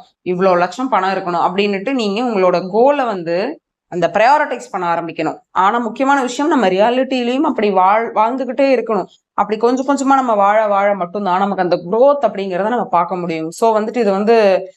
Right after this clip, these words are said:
வெறும் மேஜிக் அப்படிங்கிற விஷயம் இங்க கிடையாது. நீங்க என்ன ந-, இப்ப பாத்தீங்கன்னா ஒரு விஷயம் உங்களுக்கே தான் பிடிக்குது,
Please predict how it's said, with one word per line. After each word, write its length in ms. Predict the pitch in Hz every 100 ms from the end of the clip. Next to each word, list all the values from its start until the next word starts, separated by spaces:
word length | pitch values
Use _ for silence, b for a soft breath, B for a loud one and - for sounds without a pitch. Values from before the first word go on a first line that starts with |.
| _ -
வெறும் 360 | 220 247 285 -
மேஜிக் 440 | 208 226 240 262
அப்படிங்கிற 400 | 220 202 202 190
விஷயம் 320 | 190 190 240 240
இங்க 140 | 185
கிடையாது. 420 | 170 165 170 165
நீங்க 220 | 180 180
என்ன 240 | 180 214 254
ந-, 500 | 202 175 180 - -
இப்ப 140 | 220
பாத்தீங்கன்னா 400 | 214 247 277 277
ஒரு 80 | 254
விஷயம் 260 | 240 269 254
உங்களுக்கே 320 | 208 196 240
தான் 160 | 233
பிடிக்குது, 460 | 220 208 160 175